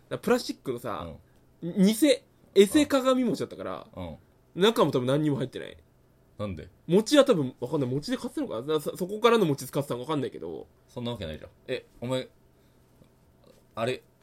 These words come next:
Speaker 2: 鏡餅、まあ、鏡餅、うちは作ってたんだよ。
Speaker 1: ええ。え、餅、あ、重ねてたってこ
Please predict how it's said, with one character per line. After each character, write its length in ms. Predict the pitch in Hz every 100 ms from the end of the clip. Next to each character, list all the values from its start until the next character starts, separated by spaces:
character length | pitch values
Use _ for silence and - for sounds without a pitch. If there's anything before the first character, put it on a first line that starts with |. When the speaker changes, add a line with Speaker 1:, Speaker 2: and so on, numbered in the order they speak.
| - - _ _
Speaker 2:
鏡 280 | - 139 143
餅、 380 | 107 92 85 82 _ _ _ _ _ -
ま 120 | 104
あ、 0 |
鏡 280 | 143 147 180
餅、 300 | 120 - 85
う 100 | 90
ち 100 | 120
は 100 | 156
作 180 | - 185
っ 40 |
て 80 | -
た 100 | -
ん 60 | 73
だ 60 |
よ。 80 | - - _ _ _ _ _ _ _
Speaker 1:
え 380 | - 147 151 147
え。 100 | 147 - _ _ _ _ _ _ _ _ _ _ -
え、 60 | 175
餅、 280 | 180 202 208
あ、 140 | 165
重 280 | - - 208
ね 100 | 208
て 60 | 185
た 40 |
っ 40 | -
て 40 |
こ 280 | - 104 294